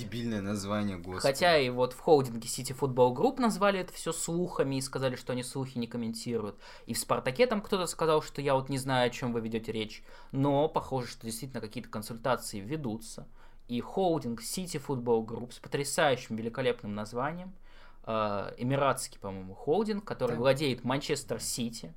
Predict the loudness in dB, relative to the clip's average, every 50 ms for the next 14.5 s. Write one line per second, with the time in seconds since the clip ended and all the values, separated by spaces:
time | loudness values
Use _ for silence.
0 | -16 -20 -14 -6 -2 0 2 2 2 0 0 0 0 0 2 2 2 4 6 6
1 | 6 6 4 2 -4 -6 -6 -6 -6 -8 -10 -12 -12 -12 -12 -12 -12 -10 -8 -6
2 | -6 -6 -6 -8 -10 -16 -18 -18 -18 -8 -2 -2 0 0 0 0 0 0 0 -2
3 | -4 -8 -14 -14 -16 -16 -16 -16 -14 -14 -14 -14 -14 -14 -14 -14 -14 -16 -18 -20
4 | -20 -20 -16 -4 2 4 6 6 6 4 2 2 0 -2 0 0 0 2 4 4
5 | 4 4 2 -2 -12 -14 -8 -4 -2 -2 -2 -2 0 4 6 6 6 4 2 -2
6 | -2 0 0 -2 -4 -8 -12 -16 -10 -4 0 0 2 2 0 -2 -2 -2 -2 -2
7 | -2 -2 -2 0 2 2 2 2 2 -2 -2 -2 -2 -2 0 2 0 0 -2 -4
8 | -8 -8 -8 -8 -10 -6 0 2 4 8 10 12 12 12 12 12 10 4 -2 -6
9 | -4 0 4 4 4 4 4 0 -4 -6 -6 -6 -6 -4 -4 -2 -2 0 0 2
10 | 4 6 8 8 8 6 4 4 2 0 -4 -8 -8 -8 -8 -10 -10 -12 -10 -8
11 | -6 -6 -6 -6 -8 -10 -10 -10 -14 -16 -18 -20 -20 -20 -18 -18 -18 -4 0 2
12 | 2 2 2 0 -2 2 4 4 4 4 4 2 2 2 2 2 2 0 -2 -2
13 | -2 -2 -2 -2 -2 -4 -8 -12 -12 -10 -6 2 6 8 8 8 8 4 -2 -10
14 | -8 -8 -8 -6 -4 -4 -6 -6 -8